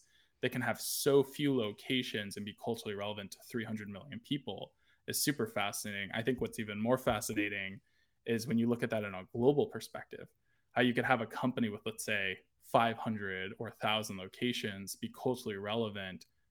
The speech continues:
to literally the entire world. And then, of course, how can you distribute? How can you go down market? How can you, you know, expand your product set?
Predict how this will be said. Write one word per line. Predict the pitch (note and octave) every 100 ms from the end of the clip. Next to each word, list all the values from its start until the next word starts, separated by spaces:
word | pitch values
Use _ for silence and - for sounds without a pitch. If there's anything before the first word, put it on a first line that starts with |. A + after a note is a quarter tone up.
| _
to | B2+
literally | A#2+ B2+ B2+ G#2+ G2
the | F#2+ F#2+
entire | F#2+ - F#2+ G2
world. | G2 G#2+ D#3+ A3 F#3
And | A2 G#2+
then, | G2+
of | -
course, | - G2+ F#2+
how | - B2+ A#2
can | -
you | G#2+
distribute? | G2+ - - A#2 G#2+ G#2 G#2
How | - A#2+
can | -
you | G#2+
go | G2 G#2
down | G2 A2+ A2
market? | G#2+ G2+ G#2+ G#2 G2+ -
How | B2+
can | - A#2
you, | G#2+ - -
you | A2+
know, | G2+
expand | G#2+ - - G#2+ G#2+
your | F#2+ -
product | G#2+ G#2 G#2+
set? | - G2+